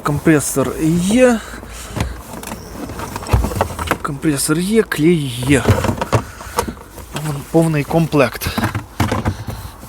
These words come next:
А коли йде, е, в машині йде запаска знизу, то тут в кармані йде, е, домкрат. Тут домкрата немає, він не передбачений. Тут внизу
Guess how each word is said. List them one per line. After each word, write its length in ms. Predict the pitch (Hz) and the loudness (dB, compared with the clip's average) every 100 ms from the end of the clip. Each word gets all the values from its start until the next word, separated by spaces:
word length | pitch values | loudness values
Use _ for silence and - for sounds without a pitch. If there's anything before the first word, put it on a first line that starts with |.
| - - - - - - - - - - - - - 123 | -14 -12 -12 -10 -14 -14 -12 -8 -4 -2 -2 -4 -12 -6
А 120 | 139 - | -6 2
коли 240 | 165 175 | 6 8
йде, 400 | 165 143 170 160 - 123 | 6 4 4 4 0 -4
е, 320 | 135 139 139 | 2 4 6
в 300 | 139 135 - | 6 4 2
машині 520 | 165 - 180 170 160 - - - | 2 2 2 2 0 0 -2 0
йде 240 | 127 160 | 6 6
запаска 560 | 131 151 220 233 - 185 | 6 2 6 4 4 2
знизу, 460 | 156 151 135 131 120 - - - - - - - - 113 - - | 2 0 0 -2 -6 -10 -2 4 4 2 -6 -8 -4 -4 0 2
то 120 | 151 - - | 2 2 4
тут 180 | 220 | 4
в 80 | - | 4
кармані 460 | - 170 190 196 175 | 0 4 6 4 2
йде, 560 | 156 135 165 180 175 147 160 | -2 2 6 8 8 4 0
е, 240 | 147 147 | 2 4
домкрат. 560 | 143 175 170 165 123 - - | 4 4 4 4 4 0 -2
Тут 160 | 170 | 2
домкрата 500 | 156 151 160 175 147 | 2 2 6 6 4
немає, 380 | 147 165 151 123 | 2 4 4 4
він 140 | 135 | 2
не 80 | 147 | 0
передбачений. 680 | 143 151 156 135 107 127 104 - - - - - - - - - | 4 4 6 4 4 -2 -6 -8 -10 -8 -8 -10 -10 -10 -2 2
Тут 160 | 190 | 4
внизу 360 | 170 165 156 | 6 6 6